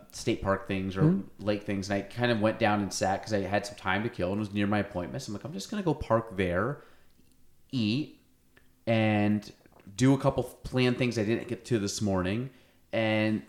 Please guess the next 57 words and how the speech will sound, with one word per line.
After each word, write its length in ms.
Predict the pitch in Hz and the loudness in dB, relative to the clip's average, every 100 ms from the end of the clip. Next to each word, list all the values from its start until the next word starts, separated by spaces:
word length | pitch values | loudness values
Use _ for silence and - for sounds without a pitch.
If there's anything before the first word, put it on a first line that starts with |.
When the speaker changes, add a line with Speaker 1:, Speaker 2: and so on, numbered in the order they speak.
| - | -8
Speaker 1:
read 280 | 117 127 | -2 0
a 40 | 135 | 0
little 280 | 123 123 127 | 2 2 4
bit, 260 | 131 120 | 4 2
a 20 | |
couple 200 | - 117 | 2 -4
pages 400 | 120 120 120 123 | 0 2 2 2
in 80 | 123 | 0
a 60 | 120 | 0
book, 420 | 113 95 117 - - _ | 4 4 4 0 -18 _
'cause 120 | - 104 | -6 0
I'm 120 | 98 | 0
about 180 | 98 - | 0 -2
twenty 220 | 113 110 | 0 2
minutes 280 | 113 139 - | 2 0 0
early, 400 | 90 90 113 - | 0 0 -2 -4
and 120 | 104 | -4
then 80 | 104 | -2
I'll 80 | 117 | 0
go." 240 | 190 - | 0 0
And 80 | 92 | 0
I 60 | 92 | 0
did 220 | 104 107 | 4 8
all 120 | 117 | 8
that, 220 | 101 107 | 8 4
got 200 | - 101 | 2 0
there 120 | 117 104 | 2 0
early. 480 | 98 95 98 113 | 0 0 0 -2
That 240 | 123 107 120 | 4 8 10
appointment 420 | 117 131 107 107 | 8 6 4 2
ended 280 | 101 95 92 | 2 0 -2
up 220 | 95 - | -2 -4
early. 360 | 95 92 98 107 | -2 0 0 2
I 40 | |
got 220 | 107 107 | 2 0
here 320 | - 147 147 135 95 | 0 0 2 0 -4
more 240 | 101 101 95 | -4 -2 -2
time. 320 | - 92 110 | 0 0 2
Like, 200 | 113 - - - - - | 0 -2 -14 -20 -20 -4
it's 140 | 120 | 0
just 160 | 160 - | 0 0
funny 280 | 143 147 131 | 2 4 4
that 180 | 110 - | 2 4
all 180 | 110 104 | 2 2
day 260 | 113 113 | 2 2
has 120 | 107 | 2
just 200 | 101 95 | 0 -4
been 140 | - 90 | -4 -6
clicking, 640 | - 208 202 101 92 92 - _ _ _ _ _ _ - - | -2 -2 0 0 0 -4 -10 _ _ _ _ _ _ -20 0
but 160 | - 147 | 8 10
I've 100 | 139 | 10
been 140 | 123 | 4
slowing, 480 | 107 - 135 127 113 - | 0 0 2 2 0 -4
I, 140 | 78 - - - _ _ _ _ _ _ 110 | -8 -8 -16 -20 _ _ _ _ _ _ -6
not 380 | 113 139 - 151 | 2 4 4 2
really 260 | 147 135 | 2 2
knowing, 480 | 107 101 113 156 170 | 2 2 2 0 -4